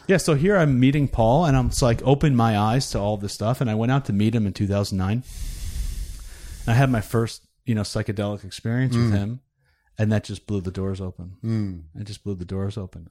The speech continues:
Speaker 1: I was like, this eight hundred pound gorilla just came off my back.
Speaker 2: Mm.
Speaker 1: And it opened my eyes to this whole nother level. And then I just was, I took that same drive I had on Wall Street to just studying. I started studying with P-, Paul. I started studying with masters and teachers all over the world.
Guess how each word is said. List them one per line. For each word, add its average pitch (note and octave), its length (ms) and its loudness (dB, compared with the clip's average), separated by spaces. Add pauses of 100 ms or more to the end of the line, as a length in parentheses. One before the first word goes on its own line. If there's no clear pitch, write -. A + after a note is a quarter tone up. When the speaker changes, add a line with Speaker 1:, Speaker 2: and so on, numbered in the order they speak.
Speaker 1:
I G2+ 80 -8
was G2 220 -10
like, G2+ 120 -10 (120)
this - 200 -12
eight A2 180 2
hundred G2+ 260 -4
pound G2 260 -6
gorilla F#2+ 320 -6
just - 220 -16
came G2 240 -6
off F#2+ 180 -10
my G2 100 -6
back. F#2+ 300 -8 (240)
Speaker 2:
Mm. A2 280 -2
Speaker 1:
And G2+ 80 0
it B2 100 -2
opened A#2 300 0
my G2+ 180 -2
eyes G2 240 -4
to - 140 -10
this F#2 160 -10
whole G#2+ 580 -2 (120)
nother G2 260 -4
level. F2+ 460 -10 (520)
And A#2 160 2
then A2+ 80 2
I A2+ 140 4
just G#2+ 280 -2
was, G2+ 380 -6
I G#2 80 -6
took - 320 0
that G2 200 -4
same A2+ 280 0
drive G2+ 360 0
I G2+ 60 0
had G2 200 -2
on F#2 100 -6
Wall G2 180 -6
Street F#2 320 -12
to G2+ 160 -8
just F#2+ 320 -10
studying. G2 580 -4 (500)
I G2 60 -6
started G#2 260 -4
studying G#2 400 -2
with - 220 -12
P-, - 80 -16 (140)
Paul. G2+ 480 -2
I F#2+ 80 -6
started - 260 -10
studying G#2+ 300 -4
with F#2 180 -10
masters G2 480 -6
and F#2+ 80 -10
teachers G#2+ 340 -10
all G#2+ 220 -6
over G#2 160 -8
the G2 100 -8
world. G#2+ 300 -4